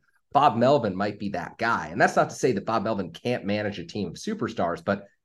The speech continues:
he's had one team of superstars. We just saw how that team did. And so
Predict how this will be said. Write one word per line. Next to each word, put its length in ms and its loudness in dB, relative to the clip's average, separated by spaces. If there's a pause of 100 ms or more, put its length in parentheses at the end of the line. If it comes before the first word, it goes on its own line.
(160)
he's 240 -8
had 320 2
one 320 2
team 240 -4
of 80 -12
superstars. 800 -6 (220)
We 160 -10
just 360 0
saw 200 0
how 160 -4
that 240 -8
team 260 -8
did. 340 -4
And 140 -12
so 320 -2